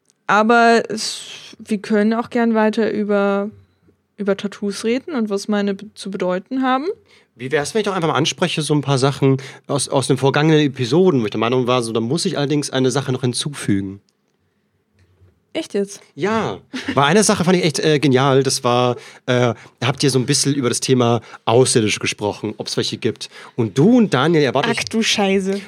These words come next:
Speaker 2: Du und Daniel, ihr wart euch ja einig, es muss, es müssen ja Außerirdische geben,
Speaker 1: Ist das
Speaker 2: weil
Speaker 1: so?
Speaker 2: das Universum ja so riesig ist, war eure Aussage.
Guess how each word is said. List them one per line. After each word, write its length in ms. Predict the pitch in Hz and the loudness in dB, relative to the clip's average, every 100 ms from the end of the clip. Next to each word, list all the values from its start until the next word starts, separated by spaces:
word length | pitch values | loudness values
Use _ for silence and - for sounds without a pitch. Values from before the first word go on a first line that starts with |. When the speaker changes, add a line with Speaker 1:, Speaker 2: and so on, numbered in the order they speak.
| 233 117 | -8 2
Speaker 2:
Du 200 | 196 240 | 6 6
und 140 | 190 | 6
Daniel, 300 | 131 151 156 | 4 4 4
ihr 60 | 127 | 4
wart 100 | 135 | 2
euch 60 | |
ja 120 | 127 117 | 0 0
einig, 340 | 139 143 135 | 2 2 0
es 160 | 131 - | -4 -2
muss, 540 | 120 202 202 - - _ _ | 2 4 2 -2 -4 _ _
es 200 | 117 - | -6 -4
müssen 580 | 117 190 - 123 104 98 | 2 2 2 0 0 -2
ja 100 | 104 | -2
Außerirdische 440 | 104 - 101 - | -2 -2 -2 -4
geben, 540 | 90 104 101 120 156 170 _ _ | -8 -10 -2 0 0 -2 _ _
Speaker 1:
Ist 220 | - 359 240 | -12 -8 -4
das 100 | 220 | 0
Speaker 2:
weil 220 | 120 147 | 2 4
Speaker 1:
so? 60 | |
Speaker 2:
das 140 | 151 135 | 2 2
Universum 560 | 151 147 127 151 131 113 | 2 4 4 2 0 -2
ja 80 | |
so 120 | 98 98 | -2 -4
riesig 400 | 98 95 104 - | -6 -8 -8 -6
ist, 180 | 95 104 | -6 -4
war 100 | 110 | -4
eure 260 | 104 101 | -4 -4
Aussage. 680 | 104 101 - 101 98 101 98 | -4 -6 -8 -10 -10 -10 -12